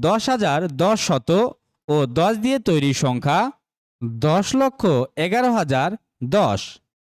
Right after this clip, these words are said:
সংখ্যাটিকে এখন কথায় ও অঙ্কে লেখার চেষ্টা করি।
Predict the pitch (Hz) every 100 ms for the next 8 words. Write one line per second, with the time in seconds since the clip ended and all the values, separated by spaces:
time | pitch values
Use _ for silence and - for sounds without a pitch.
0 | - 196 214 254 254 247 170 147 139 156
1 | 143 196 - 202 196 233 254 170 180 160
2 | 170 247 247 185 147 156 190 160 139 127
3 | 95